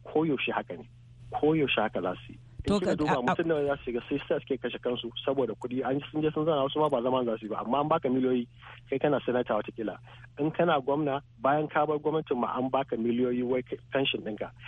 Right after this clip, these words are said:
Speaker 1: A sh-, kowane shekara biyu sai an canza maka. Yanzu kamar jiya nake karanta abin. Gwamnan Lagos in ka bar gwamna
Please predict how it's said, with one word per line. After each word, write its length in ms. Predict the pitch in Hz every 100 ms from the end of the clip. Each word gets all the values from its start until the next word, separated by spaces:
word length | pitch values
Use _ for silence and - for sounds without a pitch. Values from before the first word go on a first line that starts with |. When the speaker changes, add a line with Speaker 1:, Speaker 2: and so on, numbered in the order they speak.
| - - -
Speaker 1:
A 100 | 120
sh-, 160 | - -
kowane 220 | 170 156
shekara 300 | - 117 127
biyu 100 | 113
sai 160 | 113 120
an 80 | 120
canza 260 | 131 120 107
maka. 200 | - 117
Yanzu 220 | 120 208
kamar 180 | 160 131
jiya 160 | 131 135
nake 240 | 117 131 -
karanta 240 | 110 104 95
abin. 240 | 92 - - - - - - - - -
Gwamnan 340 | 190 240 160
Lagos 280 | 147 151 127 127
in 100 | 147
ka 100 | 156
bar 140 | 156
gwamna 360 | 151 156 123